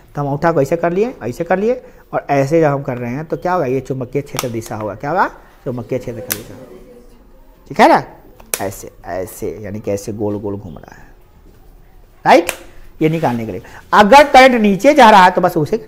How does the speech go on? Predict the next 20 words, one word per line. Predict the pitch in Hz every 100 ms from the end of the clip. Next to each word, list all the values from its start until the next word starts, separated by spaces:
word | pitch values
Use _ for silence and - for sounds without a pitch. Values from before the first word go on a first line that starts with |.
| -
नीचे | 143 190
पर | 208
कर | 220
लीजिए | 220 220
इसको, | 214 320 - - - - _ -
और |
तब | 139 151
मोड़िए, | 175 226
तब | - 92
ऐसे | 98 196
हो | 185
गया, | 202 208 - _ - -
तब | 139
ऐसे, | 120 110 185
ऐसे | 185 190
होगा। | 202 208 - - - - - - - - - - - - - - - - - - - - -
आई | - 233
बात | 285
समझ | 311
में? | 349 180